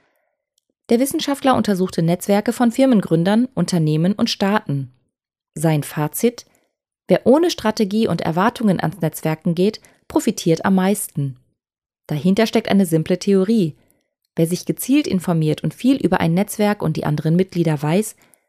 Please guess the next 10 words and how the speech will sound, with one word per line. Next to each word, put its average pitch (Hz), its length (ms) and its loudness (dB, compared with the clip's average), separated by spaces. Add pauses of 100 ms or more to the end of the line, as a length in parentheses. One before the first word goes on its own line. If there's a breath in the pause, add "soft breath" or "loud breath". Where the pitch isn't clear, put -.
(160)
wählt 196 400 2
oft - 160 -4
Verbindungen 185 560 0
zu - 160 -2
denen, 190 460 0
die 240 100 -2
bereits 226 340 0
zahlreiche 226 540 0
Kontakte - 480 -4
pflegen. 202 560 0